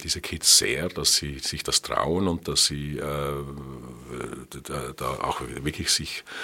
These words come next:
äh, auf die Äste hinauslassen und dass sie auch mit der Enttäuschung leben müssen, nicht in die zweite Runde zu kommen. Und das sind bei,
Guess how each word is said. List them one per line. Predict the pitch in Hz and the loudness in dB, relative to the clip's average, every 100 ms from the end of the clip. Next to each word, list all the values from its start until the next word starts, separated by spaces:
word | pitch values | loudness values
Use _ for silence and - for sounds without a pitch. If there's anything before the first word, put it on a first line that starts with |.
| - - - | -8 -8 -8
äh, | - 67 65 | -6 -4 -2
auf | 73 | 0
die | - - | 2 4
Äste | 67 - - 71 | 8 8 8 2
hinauslassen | 73 67 50 85 - 76 73 - 90 85 | 0 0 2 4 6 4 4 2 4 2
und | - 90 82 - - | 2 0 2 2 4
dass | 65 - | 4 6
sie | - 82 | 6 4
auch | - 67 78 71 | 0 0 -2 -2
mit | 82 - 76 | -4 -2 -2
der | - | -2
Enttäuschung | 71 73 - 57 65 - 87 92 87 67 | -4 -6 0 2 4 2 0 -2 -4 -4
leben | 62 62 65 73 73 | -2 -2 0 0 2
müssen, | 71 - - 80 90 - - - - | 6 6 6 2 -2 -6 -12 -14 -2
nicht | 87 107 101 - - 71 | 4 4 4 -2 -6 -6
in | 67 | -6
die | 69 | 0
zweite | - - 58 57 - - | 0 0 -2 -6 -6 -8
Runde | 65 64 - | -8 -8 -2
zu | - | -2
kommen. | 76 - 64 60 62 | -2 -8 -6 -6 -8
Und | 64 - - | -10 -6 0
das | - - | 4 4
sind | 64 73 76 - | 2 -4 -4 -4
bei, | 71 65 69 | -2 0 0